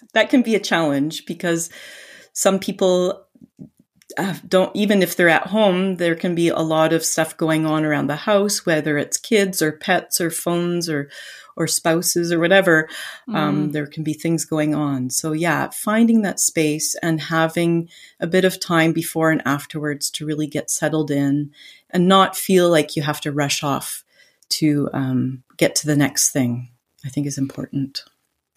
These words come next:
Speaker 2: So you mentioned the idea of teams, be, be they work teams or sports teams, and,
Speaker 1: Mm-hmm.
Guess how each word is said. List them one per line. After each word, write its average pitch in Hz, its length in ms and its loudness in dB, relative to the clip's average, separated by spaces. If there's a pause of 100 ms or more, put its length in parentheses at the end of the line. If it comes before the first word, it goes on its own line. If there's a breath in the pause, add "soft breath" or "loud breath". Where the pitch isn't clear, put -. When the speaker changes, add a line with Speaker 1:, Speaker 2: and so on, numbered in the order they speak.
(460)
Speaker 2:
So - 240 -4
you 349 180 4
mentioned 349 960 -2 (120)
the - 120 0
idea 196 560 2
of 170 160 -6 (300)
teams, 180 1000 -4
be, 208 140 0
be 202 200 2
they 185 180 4
work 196 440 2
teams 185 520 0
or 170 320 0 (360 soft breath)
sports - 520 2
teams, 175 720 -2 (540 loud breath)
and, 185 220 6
Speaker 1:
Mm-hmm. 165 260 2